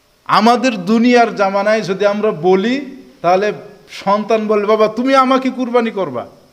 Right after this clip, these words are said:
আমাকে মারবা।" কিন্তু কেমন সন্তান আল্লাহ পাক রব্বুল আলামিন দান করছেন, এটা গোটা বিশ্বের যত সন্তান আছে তাদের জন্য একটা শিক্ষণীয়। আর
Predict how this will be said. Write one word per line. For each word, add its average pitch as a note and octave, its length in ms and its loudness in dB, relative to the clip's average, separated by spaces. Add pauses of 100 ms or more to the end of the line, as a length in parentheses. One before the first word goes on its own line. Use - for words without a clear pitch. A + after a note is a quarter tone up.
(120)
আমাকে B3+ 360 2
মারবা।" G3 440 -2 (880)
কিন্তু A3 180 -4 (120)
কেমন B3+ 400 2
সন্তান G3+ 580 -2 (920)
আল্লাহ A3+ 300 0
পাক A3+ 260 -2
রব্বুল G3 280 0
আলামিন G3 520 0
দান F#3+ 280 0
করছেন, F3+ 520 -6 (420)
এটা A3+ 460 0 (580)
গোটা G3+ 460 0
বিশ্বের D3 840 -2
যত F#3 540 -2 (160)
সন্তান F3+ 680 -2
আছে G3 340 -2 (400)
তাদের F3+ 360 0
জন্য F#3+ 180 -8
একটা E3 160 -10
শিক্ষণীয়। C3+ 580 -12 (1500)
আর A#3 260 2